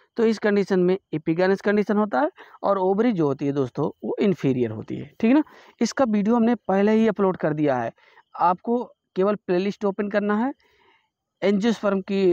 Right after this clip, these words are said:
एक प्लेलिस्ट आपको मिल जाएगी, या आपकी टैक्सोनॉमी की एक प्लेलिस्ट मिल जाएगी, या बीएससी सेकंड ईयर की आपको प्लेलिस्ट मिल जाएगी। वहाँ पर जाएंगे, आपको, ए, मीन्स पुरानी प्लेलिस्ट है, लेकिन आपको ये सारी वीडियो डिटेल में बहुत अच्छे तरीके से एपिगाइनस,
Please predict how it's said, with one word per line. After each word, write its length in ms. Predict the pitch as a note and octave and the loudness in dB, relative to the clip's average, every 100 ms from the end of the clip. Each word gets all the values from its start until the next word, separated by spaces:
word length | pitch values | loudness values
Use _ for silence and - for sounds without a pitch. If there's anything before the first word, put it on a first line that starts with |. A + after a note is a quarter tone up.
| E3 _ _ _ D#3+ | 0 _ _ _ -6
एक 120 | E3 - | -4 0
प्लेलिस्ट 400 | E3 D#3+ E3+ E3 | 2 2 0 -2
आपको 240 | D#3 - | -2 -2
मिल 180 | C#3+ C3+ | -2 0
जाएगी, 280 | C3+ C3+ A#3 - _ _ - | 0 0 -4 -6 _ _ -4
या 140 | G3 | 0
आपकी 180 | G#3 G#3+ - - | 0 -2 -8 -4
टैक्सोनॉमी 480 | F3+ F#3+ F3+ F#3 | -4 -2 -2 -2
की 120 | E3+ D#3+ | -2 -4
एक 100 | D3 | -4
प्लेलिस्ट 400 | D3+ C#3 C3+ - | -2 -2 -2 -4
मिल 140 | C3+ C3 | -4 0
जाएगी, 320 | C3 C3+ A#3 - - _ - | 0 -2 -4 -8 -20 _ -2
या 100 | F#3+ | -2
बीएससी 420 | E3+ G3+ - G#3+ | 2 0 0 -4
सेकंड 400 | - F#3 G3 F#3+ | -4 -4 -2 0
ईयर 180 | E3 D#3+ | 2 0
की 180 | F#3+ G3+ - - | -4 -10 -8 -4
आपको 220 | D3 D3 | -4 -6
प्लेलिस्ट 420 | - C#3+ C#3 B2+ | -4 -2 -2 -4
मिल 160 | C#3+ B2+ | -4 -2
जाएगी। 260 | A#2+ A2 A#2 - - - | 0 -2 -6 -14 -12 -2
वहाँ 120 | A3+ | 0
पर 140 | A3 G#3 | 0 0
जाएंगे, 280 | G#3 G#3 | 0 0
आपको, 520 | A#3 F3 E3+ E3 F#3+ - _ _ | -2 -2 -4 -6 -8 -12 _ _
ए, 140 | D#3+ D3 | -4 0
मीन्स 200 | D#3+ F3+ | 0 0
पुरानी 320 | - E3 F3+ G#3+ | -2 -2 0 -2
प्लेलिस्ट 460 | D#3 D3 C#3+ - | -2 0 -2 -2
है, 60 | A#3 | -4
लेकिन 520 | - - - D3+ F3+ | -4 -16 -12 -4 -2
आपको 240 | F3+ F#3 | 0 0
ये 100 | F#3 | 0
सारी 280 | E3+ G3 A3+ | 0 -2 0
वीडियो 320 | G#3+ F3+ D#3+ | 0 0 0
डिटेल 520 | D#3+ - D3 C3+ G3 D#3+ | -2 -4 -6 -2 0 0
में 100 | C#3+ | -2
बहुत 200 | D3 D3+ | -2 -4
अच्छे 200 | - D#3+ | -4 -2
तरीके 300 | D3 C3+ C#3 | -2 -2 -4
से 160 | D3+ C#3+ | -2 -4
एपिगाइनस, 520 | - C#3+ C#3 C#3 | 0 2 2 0